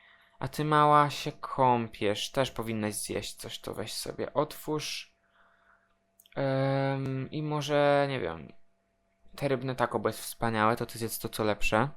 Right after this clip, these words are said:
No właśnie, więc Zosia w końcu doczekała się swojej sypialni, jest mała, przytulna, ale jej jest w ogóle chyba mniejsza od,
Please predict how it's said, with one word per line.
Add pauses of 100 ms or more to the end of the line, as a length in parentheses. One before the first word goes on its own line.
(1300)
No
właśnie,
więc
Zosia
w
końcu
doczekała
się
swojej
sypialni,
jest
mała,
przytulna, (640)
ale (100)
jej
jest
w
ogóle
chyba
mniejsza
od,